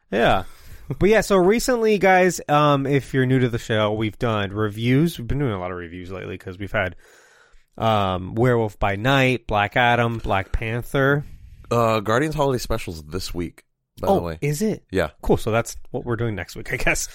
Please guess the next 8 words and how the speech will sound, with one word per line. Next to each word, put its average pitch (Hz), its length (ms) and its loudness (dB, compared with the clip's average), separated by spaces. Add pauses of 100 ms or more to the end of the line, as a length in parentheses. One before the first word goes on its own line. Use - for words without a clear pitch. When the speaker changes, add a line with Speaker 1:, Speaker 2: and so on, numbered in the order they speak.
(140)
Speaker 1:
<laughs> 185 720 2
Um, 139 240 -4 (720)
uh, 147 300 6
we've 156 100 4
also 214 240 4
did 208 180 4
a 202 220 6
Halloween 208 720 2